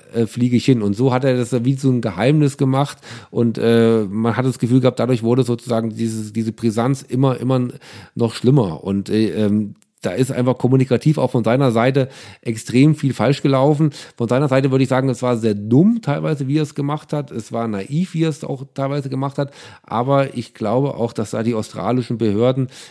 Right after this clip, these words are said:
kein gutes Bild abgegeben haben. Ich bin jetzt kein,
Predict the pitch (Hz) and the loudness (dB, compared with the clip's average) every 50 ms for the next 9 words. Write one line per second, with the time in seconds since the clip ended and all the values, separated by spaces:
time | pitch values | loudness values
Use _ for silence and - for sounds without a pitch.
0 | - _ _ - 117 113 127 127 131 127 131 135 - - 127 131 139 131 - 123 | -20 _ _ -4 0 0 0 0 -2 -4 -6 -10 -8 -2 0 0 0 2 0 -4
1 | 113 - _ - 135 131 131 - - - - 123 - 135 117 120 123 127 123 123 | -4 -4 _ 0 0 0 0 -2 -8 -12 -14 -6 -6 -6 -4 -2 -2 -2 0 -2
2 | 107 107 113 123 131 127 123 110 110 101 - _ - 139 _ 120 113 120 117 - | -2 0 0 0 0 -2 -4 -8 -8 -10 -12 _ -20 -10 _ -8 -6 -6 -8 -8
3 | - - 107 110 117 117 | -8 -6 -4 -4 -4 -4